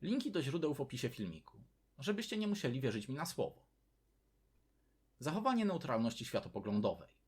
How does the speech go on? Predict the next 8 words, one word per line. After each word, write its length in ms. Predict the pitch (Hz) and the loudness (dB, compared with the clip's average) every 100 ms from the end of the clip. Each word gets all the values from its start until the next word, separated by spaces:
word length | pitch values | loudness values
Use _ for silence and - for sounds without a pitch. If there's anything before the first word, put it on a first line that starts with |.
| _ _ _ - | _ _ _ -6
Komentarze 500 | 202 214 226 233 196 | 0 0 0 2 2
etyczne 460 | - 190 170 160 143 | 2 2 2 0 0
i 80 | |
moralne 400 | 113 110 117 113 | 4 6 6 4
zostawiam 420 | 110 120 196 170 131 | 0 0 0 0 0
sobie 200 | 107 92 | -2 -2
na 120 | 90 | 0
bloga 440 | 110 110 101 113 | 2 4 2 -4